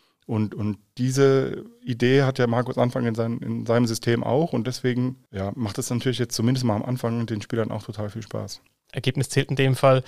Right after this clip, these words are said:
Speaker 2: Zwei eins Ingolstadt. Im Endeffekt fragt auch keiner mehr danach. Man ist in der zweiten Pokalrunde, hat schon mal gut sechshundertachtundzwanzigtausend Euro sicher. Das sind die Prämien aus der ersten und der zweiten Runde. Wer, gegen wen es in der zweiten Runde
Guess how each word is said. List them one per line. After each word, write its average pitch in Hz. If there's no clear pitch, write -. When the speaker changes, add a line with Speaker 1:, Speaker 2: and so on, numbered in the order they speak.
Speaker 2:
Zwei 135
eins 131
Ingolstadt. 143
Im 135
Endeffekt 135
fragt -
auch -
keiner 131
mehr 131
danach. 127
Man 135
ist 131
in 139
der 123
zweiten 127
Pokalrunde, 131
hat -
schon 131
mal 127
gut 147
sechshundertachtundzwanzigtausend 131
Euro 127
sicher. 147
Das 131
sind 123
die 120
Prämien 127
aus 127
der 127
ersten 135
und 127
der 123
zweiten 131
Runde. 131
Wer, 139
gegen 139
wen 170
es 170
in 165
der 147
zweiten 151
Runde 139